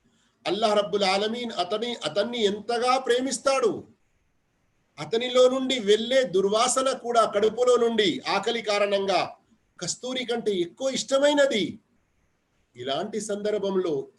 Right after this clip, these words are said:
ఈ నోటితో అబద్ధం పలకడం మరియు అబద్ధం ఆచరించడం ఇది ఏమాత్రం తగదు.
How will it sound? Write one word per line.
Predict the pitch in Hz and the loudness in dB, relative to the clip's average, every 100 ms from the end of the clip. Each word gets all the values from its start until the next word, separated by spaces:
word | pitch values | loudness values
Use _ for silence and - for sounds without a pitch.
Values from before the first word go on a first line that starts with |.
| - | -10
ఈ | 220 | -4
నోటితో | 233 226 226 220 214 147 107 _ _ _ _ - | 2 2 2 -2 -2 -2 -8 _ _ _ _ -18
అబద్ధం | 117 156 156 202 | -8 -6 -6 -6
పలకడం | 190 202 208 233 285 _ _ _ _ _ _ _ _ _ - | -4 -4 -4 -6 -8 _ _ _ _ _ _ _ _ _ -8
మరియు | 156 190 190 | -2 0 0
అబద్ధం | 156 180 170 190 143 - 123 | 0 -2 -2 -2 -4 -6 -4
ఆచరించడం | 180 214 233 214 226 269 320 - _ _ _ - | -2 0 0 0 0 -2 -4 -10 _ _ _ -14
ఇది | 135 127 | -8 -4
ఏమాత్రం | 123 123 151 151 165 | -2 -2 -4 -6 -10
తగదు. | - 107 101 | -8 -10 -10